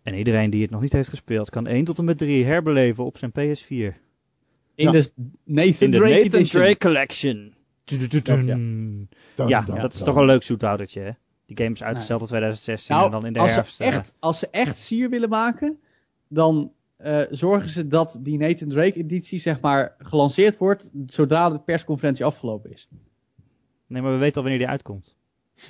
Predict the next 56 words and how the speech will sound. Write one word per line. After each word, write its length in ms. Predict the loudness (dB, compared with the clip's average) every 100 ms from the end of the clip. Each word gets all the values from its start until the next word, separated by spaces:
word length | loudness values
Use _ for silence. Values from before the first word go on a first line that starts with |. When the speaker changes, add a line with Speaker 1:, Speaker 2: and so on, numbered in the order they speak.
| -4
Speaker 2:
Oh. 100 | -4
Speaker 1:
<laughs> 0 | -6 _ _ _ _
Namelijk 260 | -4 -4 0
Speaker 3:
Ja, 60 | 0
Speaker 1:
in 60 |
Speaker 3:
het 100 | 0
zou 120 | 2 2
Speaker 1:
oktober. 300 | 2 -2 -10 _ -14
Speaker 2:
Ik 140 | -4
heb 100 | 0
weer 80 | 4
eens 100 | 4
niet 80 | 2
opgelet, 280 | -2 -4 -10
sorry. 220 | -6 -2 2
Speaker 3:
Het 100 | 4
zou 120 | 4
ook 100 | 4
wel 200 | 4 4
heel 260 | 6 6 6
gaar 280 | 4 2
zijn 260 | 2 2 2
als 120 | 0
ze 60 | -4
zeggen: 420 | -2 0 0 0
"En 140 | 2
je 100 | 4
kunt 200 | 4 4
hem 160 | 4 4
nu 220 | 6 6
kopen!" 500 | 6 6 4 4 2 0
Speaker 1:
Nu! 180 | 2 6
Speaker 3:
En 60 | 6
dat 140 | 4
hij 120 | 4
opeens 360 | 4 6 4 4
overal 460 | 2 2 2 2
de 80 | 0
winkels 320 | -2 0 -2
ligt 280 | -2 -4 -4
gaan. 220 | -4 -2
Dat 120 | -2 0
hij 100 | 4
Speaker 1:
Ja. 80 |
Speaker 3:
dan 100 | 4
spant 500 | 2 0 2 4 2 0
in 100 | -4
de 80 | -2
winkelshop. 500 | 0 2 0 0 -4 -8 -18 -4
Speaker 1:
<laughs> 1160 | 2 2 0 -4 -4 -8 -10 -14 -18 -16 -10
Iedereen 280 | -2 0 2
zet 100 | 0
de 80 | -4
persconferentie 640 | -4 -4 -6 -8 -8 -8
uit. 260 | -10 -12
Speaker 3:
<laughs> 40 | _